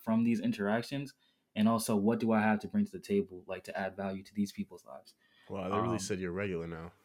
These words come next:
Speaker 1: but to bring it back <laughs> to that
Speaker 2: That's
Speaker 1: queen.
Speaker 2: true. Yeah. But, yeah. But that's a
Speaker 1: Russian
Speaker 2: different
Speaker 1: regular,
Speaker 2: type of
Speaker 1: no, I'm
Speaker 2: regular,
Speaker 1: playing.
Speaker 2: though.
Speaker 1: <laughs>
Speaker 2: Because,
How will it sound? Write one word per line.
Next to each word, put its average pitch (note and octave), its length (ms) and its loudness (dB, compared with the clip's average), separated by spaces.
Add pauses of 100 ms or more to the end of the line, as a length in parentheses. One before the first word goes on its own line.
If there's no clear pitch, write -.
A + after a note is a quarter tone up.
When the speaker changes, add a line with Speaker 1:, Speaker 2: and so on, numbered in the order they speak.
(300)
Speaker 1:
but D3+ 140 6
to D#3+ 80 4
bring E3+ 180 6
it C#3+ 80 4
back C3+ 360 10
<laughs> C#3+ 200 10
to C3+ 100 4
that B2+ 160 6
Speaker 2:
That's - 20 0
Speaker 1:
queen. C3 320 6
Speaker 2:
true. A2 60 -4 (920)
Yeah. G2+ 360 -4 (680)
But, E2 260 -8
yeah. C#2 260 -12 (200)
But A2 80 2
that's F3+ 160 8
a G3+ 60 8
Speaker 1:
Russian - 20 8
Speaker 2:
different F#3+ 340 6
Speaker 1:
regular, - 0 -
Speaker 2:
type F3 200 4
of - 0 -
Speaker 1:
no, C3+ 60 4
I'm C#3+ 100 6
Speaker 2:
regular, A#2+ 220 2
Speaker 1:
playing. - 20 0
Speaker 2:
though. F2 200 -2
Speaker 1:
<laughs> G3+ 160 12 (240)
Speaker 2:
Because, D#3 540 6